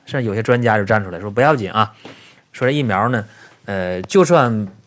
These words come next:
不在这个二到八度的这个范围内去储运的话，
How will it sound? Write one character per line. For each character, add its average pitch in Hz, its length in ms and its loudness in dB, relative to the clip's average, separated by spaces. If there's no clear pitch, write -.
不 131 120 2
在 185 220 6
这 127 160 2
个 107 120 0
二 156 220 4
到 123 160 4
八 160 280 2
度 160 180 0
的 107 140 0
这 98 100 -2
个 95 80 -2
范 123 220 0
围 120 100 -2
内 143 260 -2
去 101 440 -2
储 98 280 -2
运 143 160 2
的 95 140 -2
话， 92 300 -4